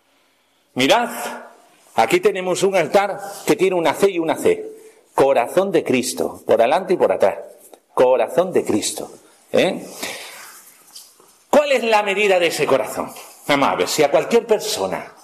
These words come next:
buena se le puede decir, "Qué gran corazón tienes", Imaginaos lo que se podría decir de Jesucristo. ¡Qué pedazo de corazón que tienes! Por eso,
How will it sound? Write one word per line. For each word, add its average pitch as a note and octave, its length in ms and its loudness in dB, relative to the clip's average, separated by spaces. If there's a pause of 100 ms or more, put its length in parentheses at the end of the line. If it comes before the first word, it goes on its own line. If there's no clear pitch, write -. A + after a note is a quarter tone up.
(120)
buena C#3 480 0 (460)
se - 200 -2
le B2+ 120 2
puede F3 260 2
decir, - 640 -6 (380)
"Qué G3+ 180 2
gran D#3+ 380 -2
corazón B2 520 -2
tienes", D#2+ 520 -8 (920)
Imaginaos B2 480 0
lo E3+ 100 2
que D#3+ 100 -2
se B2+ 140 -2
podría C3 360 2
decir - 520 -4 (320)
de - 120 -2
Jesucristo. - 720 -6 (1700)
¡Qué - 220 2
pedazo - 600 2
de D3+ 160 0
corazón D3+ 480 2
que B2+ 140 0
tienes! - 560 -6 (1600)
Por C4+ 160 2
eso, A#2+ 460 -6